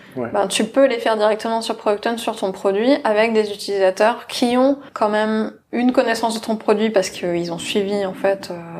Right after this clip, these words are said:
Speaker 2: sa création, et cetera.
Speaker 1: Mhm.
Speaker 2: Et, euh... Et tu sais que c'est des utilisateurs qui peuvent être soit déjà engagés, soit potentiellement convertis. C'est des gens qui, par exemple, sont intéressés par ton produit, mais qui sont pas forcément encore utilisateurs.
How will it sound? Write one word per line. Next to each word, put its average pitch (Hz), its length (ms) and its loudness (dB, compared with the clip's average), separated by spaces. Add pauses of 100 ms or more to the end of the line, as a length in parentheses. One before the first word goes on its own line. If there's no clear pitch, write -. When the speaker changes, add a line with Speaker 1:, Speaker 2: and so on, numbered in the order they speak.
Speaker 2:
sa 190 240 -6
création, 190 560 -4
et 175 80 -14
cetera. 190 440 -2 (160)
Speaker 1:
Mhm. 117 260 -4 (160)
Speaker 2:
Et, 226 320 4
euh... 180 540 -2 (340)
Et 196 100 -4
tu 214 140 -8
sais 277 200 4
que 269 80 -4
c'est 196 220 0 (300)
des 190 180 2
utilisateurs 190 520 0
qui 214 460 -6
peuvent 214 280 2 (220)
être 202 200 4
soit 247 340 4
déjà 220 240 2
engagés, 214 560 0
soit - 520 -2
potentiellement 220 560 -2
convertis. 220 400 -6
C'est - 140 -4
des 220 120 0
gens 269 160 4
qui, 262 160 -2
par 226 140 4
exemple, 240 220 -2 (300)
sont - 300 2
intéressés 233 540 0
par 220 160 -2
ton 233 120 -2
produit, 233 260 0
mais 240 120 0
qui 214 140 -8
sont 226 120 -4
pas 262 120 2
forcément 247 500 0
encore 240 340 0
utilisateurs. 220 520 -4